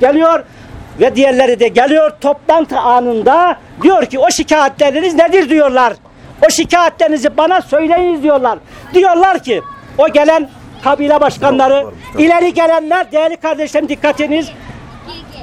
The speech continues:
Speaker 1: "Hazreti Said," diyorlar, "valimiz," diyorlar, "bize hizmet için günün yarısında geliyor, çok geç geliyor," diyorlar. "Sabahın erkenden gelmiyor," diyorlar.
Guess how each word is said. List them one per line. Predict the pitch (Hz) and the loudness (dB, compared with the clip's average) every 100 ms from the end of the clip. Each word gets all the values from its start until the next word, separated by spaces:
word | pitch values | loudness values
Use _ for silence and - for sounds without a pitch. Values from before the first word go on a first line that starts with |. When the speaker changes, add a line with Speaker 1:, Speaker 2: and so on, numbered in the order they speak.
| - | -14
Speaker 1:
"Hazreti | - 381 285 330 320 302 | -2 0 2 -2 -2 -2
Said," | 302 370 370 262 | 0 0 -2 -2
diyorlar, | 262 240 269 247 185 | 2 2 2 0 -2
"valimiz," | 202 339 269 254 240 196 | 0 2 0 -2 -4 0
diyorlar, | 233 233 285 269 - - | 0 2 0 -4 -10 -4
"bize | 277 277 294 - - - | 0 2 0 -6 -20 -6
hizmet | 277 240 311 277 | -6 -2 -2 -2
için | 233 269 262 - - - - | -6 -8 -10 -16 -20 -20 -6
günün | 302 302 | -2 0
yarısında | 311 311 311 - 285 330 | 2 0 0 -2 -2 0
geliyor, | 285 262 202 220 | 0 0 0 -2
çok | 349 330 | -2 -2
geç | 302 226 | -2 0
geliyor," | 214 214 196 175 | 0 0 0 0
diyorlar. | 160 170 165 151 - - | 0 2 2 -2 -6 -12
"Sabahın | - 262 262 240 | -4 0 0 0
erkenden | 285 - 247 247 320 | -2 0 -2 0 2
gelmiyor," | 330 294 294 226 | 2 2 0 0
diyorlar. | 202 180 165 | -2 -2 -4